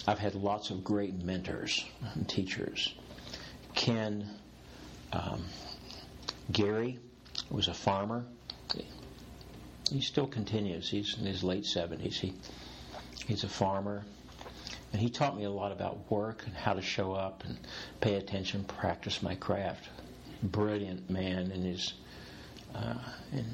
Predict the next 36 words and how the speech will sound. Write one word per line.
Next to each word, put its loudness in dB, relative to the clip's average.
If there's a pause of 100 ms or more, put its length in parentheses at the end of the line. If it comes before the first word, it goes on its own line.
in 0
the 4
work 0
he 2
did. 0
I -4
was -6
gonna 4
say 2
in -2
his 0
field, 2 (380)
literally 2
in -2
his 0
field. 0
He 2
was, 2
uh, -6 (1040)
as 2
I 2
said, 4
he -4
was, -2
he's 2
a -2
farmer 4
and 0
a 0
craftsman. 2 (320)
Just 2 (580)
remarkable 2
man 0
of -2
character 2
and -4